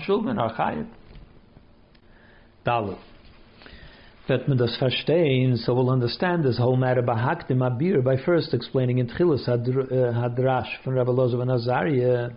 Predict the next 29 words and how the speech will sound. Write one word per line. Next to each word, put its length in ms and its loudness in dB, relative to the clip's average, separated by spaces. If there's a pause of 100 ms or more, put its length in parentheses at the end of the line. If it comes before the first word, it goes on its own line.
(520)
that 280 -2
which 240 0 (640)
Rabbi 160 0
Elazar 300 2
ben 100 0
Azariah 460 2
teaches. 680 -4 (680)
Im, 340 2
at 180 0
the 60 0
beginning 340 2
of 200 0
this 320 0
whole 220 2
discussion, 580 -2
Rabbi 120 2
Elazar 220 0
ben 120 0
Azariah 400 2
says, 460 -8 (680)
"Im 140 2
anoshim 540 0
boim 360 2
lilmoid, 420 2
noshim 460 -2
boyes 360 2
lishmoya." 760 -2 (1040)
he 140 -2
says, 400 -2